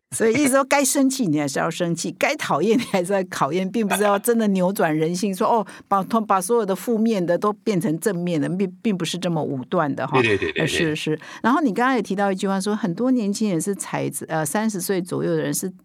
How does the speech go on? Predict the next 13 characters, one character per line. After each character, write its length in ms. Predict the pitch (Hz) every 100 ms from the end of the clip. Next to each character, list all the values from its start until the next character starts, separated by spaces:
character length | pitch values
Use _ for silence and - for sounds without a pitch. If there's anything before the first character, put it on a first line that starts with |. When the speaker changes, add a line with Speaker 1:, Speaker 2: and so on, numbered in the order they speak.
| _
Speaker 1:
坐 260 | - 262 190
在， 340 | 202 180 151 -
踩 180 | - 139
在 220 | 196 180
跷 240 | 180 247
跷 140 | 240 233
板 180 | - 147
上， 180 | 175 160 - -
意 220 | - - 254
思 180 | 190 185
是 140 | 226
什 140 | 196
么？ 60 | 139